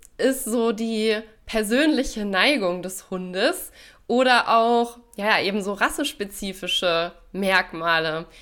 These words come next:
Wie gesagt, ich klammer das jetzt mal hier vorsichtshalber ein bisschen ein, ja, das ist immer so, es soll nicht verallgemeinern, es gibt natürlich auch bei jeder Rasse, ja, Individuen, wo es dann eben nicht zutrifft, aber, und hier das große Aber,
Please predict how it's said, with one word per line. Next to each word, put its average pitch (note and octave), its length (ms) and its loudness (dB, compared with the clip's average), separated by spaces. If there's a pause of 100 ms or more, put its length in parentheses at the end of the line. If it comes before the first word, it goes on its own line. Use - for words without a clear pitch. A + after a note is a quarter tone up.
(300)
Wie G#3+ 120 -2
gesagt, G#3+ 360 2
ich A#3 140 -6
klammer A#3 320 2
das A#3 160 0
jetzt A3+ 180 -4
mal A3 140 0
hier G#3+ 480 2
vorsichtshalber B3 720 4
ein A3 120 2
bisschen G#3+ 340 -4
ein, A#3+ 440 2
ja, G3+ 160 2
das G#3 160 -2
ist A3+ 120 -8
immer A3 300 0
so, G#3+ 240 -2 (300)
es G3+ 160 -4
soll A3+ 180 4
nicht C#4 160 -2
verallgemeinern, A3 840 2
es A3+ 100 -4
gibt A#3 220 -4
natürlich G#3+ 500 0
auch G#3 160 0
bei F#3 140 0
jeder G3 320 2
Rasse, G3+ 440 2 (460)
ja, F#3 220 4
Individuen, G#3 720 0
wo G3+ 160 -2
es A3+ 100 -4
dann F3+ 200 2
eben - 260 -6
nicht F4 320 -2
zutrifft, D4 720 -2 (180)
aber, B3+ 800 2
und G3 140 -8
hier G3 140 -2
das G3 180 -6
große F#3 280 -6
Aber, A3+ 540 2